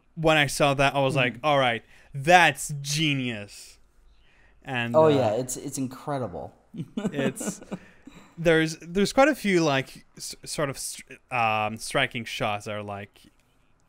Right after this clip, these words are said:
Speaker 1: very, uh, memorable, I'd say.
Speaker 2: Oh, for sure.
Speaker 1: Yeah.
Speaker 2: Like, um, n-, the other one that I wrote down is, uh, uh, when she,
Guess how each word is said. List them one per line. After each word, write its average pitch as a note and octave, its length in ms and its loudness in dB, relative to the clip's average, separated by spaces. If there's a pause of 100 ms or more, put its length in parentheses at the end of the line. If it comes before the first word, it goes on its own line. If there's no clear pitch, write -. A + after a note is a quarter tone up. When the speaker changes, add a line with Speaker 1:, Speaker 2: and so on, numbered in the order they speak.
(120)
Speaker 1:
very, B2+ 540 0
uh, A2 300 -4
memorable, G#2+ 720 -8
I'd G#2+ 200 -12
say. G#2 340 -12 (2250)
Speaker 2:
Oh, B2 140 -2
for G#2 140 -14
sure. G#2 540 -10 (360)
Speaker 1:
Yeah. G#2+ 180 -12
Speaker 2:
Like, C3 180 -4
um, A#2 420 -2 (120)
n-, D3+ 460 -4
the C3+ 120 -2
other D3+ 220 2
one A#2+ 180 -2
that A2 80 -4
I A2 60 -6
wrote G#2+ 260 -8
down G#2+ 240 -6
is, G#2 180 -12
uh, G2+ 420 -6 (760)
uh, A#2+ 220 -6 (100)
when C3 200 -6
she, A#2 640 -8